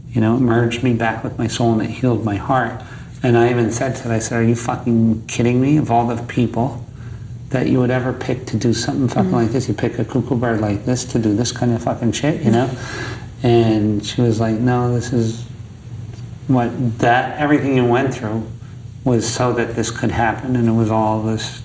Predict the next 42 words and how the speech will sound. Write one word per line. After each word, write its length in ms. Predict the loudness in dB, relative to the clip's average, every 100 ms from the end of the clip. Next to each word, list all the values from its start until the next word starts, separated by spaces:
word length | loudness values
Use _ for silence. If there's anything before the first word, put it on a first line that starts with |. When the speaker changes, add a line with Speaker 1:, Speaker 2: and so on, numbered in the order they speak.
| -2
Speaker 1:
thing 200 | 2 2
and 120 | 2
all 140 | 2
this 160 | 0 -2
shit." 280 | 0 0 -2 -8 -10 -10 -12 -12 -12 -14 -16 0
And 160 | 2 4
so 200 | 4 2
within 340 | 2 2 2
two 180 | 4 4
months, 360 | 6 4 2 0
I 100 | 0
bought 320 | 0 -2 -2
this 140 | -6
place. 420 | -6 -6 -6 -8 -12 -4
So 360 | 0 2 4
within 520 | 4 2 2 2 2 -2
two 180 | -4 -4
months, 360 | -4 -4 -6 -8
I 80 | -6
scrapped 560 | -6 -2 -2 -4 -6
my 160 | -2 -2
plans 420 | -2 0 2 2
of 120 | 0 0
doing 220 | 0 0
that. 280 | 0 -2 -6 -12 -16 -4 0
In 140 | 2
October, 880 | 2 0 -4 0 0 0 -2 -4 -8 -14 -16 -16 -16 -6 -2
uh, 380 | 0 0 -4 -8 -14 -14
July, 320 | -12 -12 -12 -12
August, 360 | -10 -10 -12 -14
September, 400 | -14 -14 -14 -16 -12
four 300 | 0 2 2
months, 300 | 0 -6 -10 -12 -14 -12 -12 -12 0
about 260 | 0 0
three 200 | 0 2
and 80 | 2
a 40 |
half 280 | 0 -2 -4
months, 340 | -6 -4 -4 -2
I 100 | -2
bought 360 | 0 0 0 -2
this. 400 | -2 -2 -6